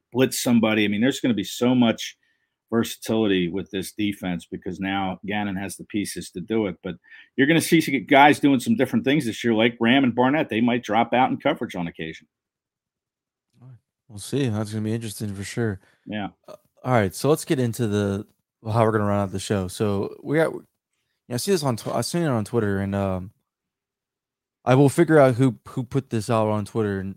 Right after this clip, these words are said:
Speaker 2: they ga-, they gave me this idea, and I will give them the proper credit, uh, in the description below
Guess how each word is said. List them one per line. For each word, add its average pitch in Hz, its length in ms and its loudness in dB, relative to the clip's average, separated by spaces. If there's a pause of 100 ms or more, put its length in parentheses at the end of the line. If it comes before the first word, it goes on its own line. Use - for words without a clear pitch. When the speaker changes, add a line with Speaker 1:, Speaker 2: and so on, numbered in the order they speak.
Speaker 2:
they 110 140 -2
ga-, 113 240 0
they 117 140 -2
gave 113 180 -2
me 113 80 -2
this 110 180 -4
idea, 104 400 -2
and 98 100 -4
I 101 80 -4
will 107 80 -2
give 104 160 -6
them 104 120 -6
the 98 60 -6
proper 101 320 -6
credit, 101 440 -6 (240)
uh, 95 360 -6 (120)
in 143 260 -2
the 113 360 0
description 113 480 -8
below 101 440 -6